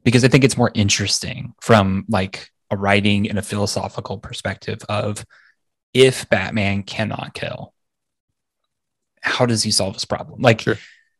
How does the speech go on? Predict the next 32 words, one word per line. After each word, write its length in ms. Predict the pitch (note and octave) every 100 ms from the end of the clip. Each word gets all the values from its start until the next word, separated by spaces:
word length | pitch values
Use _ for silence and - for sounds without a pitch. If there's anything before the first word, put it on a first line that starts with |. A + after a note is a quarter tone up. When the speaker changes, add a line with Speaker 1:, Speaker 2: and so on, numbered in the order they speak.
| _
Speaker 1:
and, 380 | A#2+ G#2+ G#2+ G#2+ -
and 160 | G#2
to 100 | -
me, 160 | G#2+ G#2+
it 120 | -
reminds 380 | G#2+ A2 G#2 G2+
me 100 | G#2
of, 100 | G2+
like, 240 | G2+ G2 - -
Luke 440 | G#2+ G#2 G2+ -
in 180 | G#2+ G2
The 60 | F#2+
Last 260 | G2 -
Jedi, 320 | G2 G2 - - _ _
where 140 | A#2+
it's 80 | A2+
Speaker 2:
Mm-hmm. 60 | A#2
Speaker 1:
like, 120 | A2
he 200 | C3 A#2+
doesn't 260 | A2+ A2 G#2
use 160 | G2
violence 560 | G2 F#2+ F#2+ G#2+ - - -
to 200 | A2+ G#2+
solve 320 | G2+ G2+ G2+
the 140 | G#2 A2
issue. 340 | G#2 B2 D#3 D3 _ _ _ _ _ _ _ -
He, 480 | - G#2+ G#2 - -
he 140 | A2+
finds 340 | - G#2 G2+ -
a 360 | G#2+ G#2 G#2
non-violent 640 | G#2 G2 G2+ F#2+ F#2+ - -
way, 360 | - - -